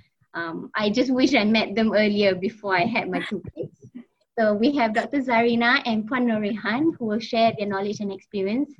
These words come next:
uh, in the journey of breastfeeding. Well, I'll just give a short, uh, in-, uh, introduction for both of them. So Doctor Zarina, uh, she is a lactation counselor. She's also a childbirth educator,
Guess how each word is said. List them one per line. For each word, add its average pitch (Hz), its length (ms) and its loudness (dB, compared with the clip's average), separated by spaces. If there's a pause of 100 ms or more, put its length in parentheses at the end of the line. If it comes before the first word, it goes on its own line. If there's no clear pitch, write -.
uh, 180 280 -10 (100)
in 196 140 -8
the 185 100 -4
journey 190 460 -4
of 180 180 -8 (160)
breastfeeding. 175 640 -8 (640)
Well, 220 240 0
I'll 240 160 6
just 311 280 -2
give 339 140 4
a 339 120 2
short, 277 320 2
uh, 196 420 -2
in-, 220 320 0
uh, 185 280 -4
introduction 277 680 -6
for 202 120 -6
both 196 260 -8
of 196 180 -12
them. 311 220 -2
So 214 400 -4 (240)
Doctor 269 300 -2
Zarina, 240 500 2 (320)
uh, 202 300 -2
she 254 220 -6
is 262 120 -4
a 226 40 -2
lactation 262 600 -2
counselor. 220 640 -4 (100)
She's - 300 -8
also 262 280 -4
a 220 160 -4
childbirth 220 640 -6
educator, 220 800 -2